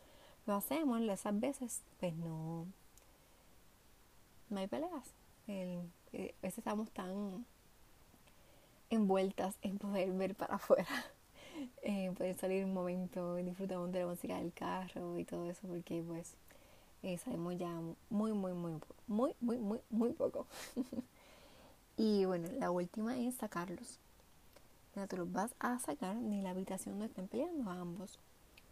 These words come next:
a ambas. La puedes invitar a ir a su tiemp-, a su lugar de calma,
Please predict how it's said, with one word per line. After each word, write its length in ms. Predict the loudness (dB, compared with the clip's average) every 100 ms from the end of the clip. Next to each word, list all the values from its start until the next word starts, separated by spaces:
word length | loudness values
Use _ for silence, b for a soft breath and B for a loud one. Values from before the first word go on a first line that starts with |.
| -8
a 140 | -4
ambas. 400 | -4 -4 -6 -8 -16 B B B B B
La 120 | 4
puedes 180 | 8 8
invitar 480 | 8 2 0 0 -2 -6 -20 -6
a 180 | -2 0
ir 180 | 0 0
a 220 | 0 -2
su 320 | -2 0 0
tiemp-, 320 | 2 0 0
a 140 | -2 -2
su 120 | 2
lugar 240 | 2 2
de 80 | 0
calma, 380 | 0 -2 0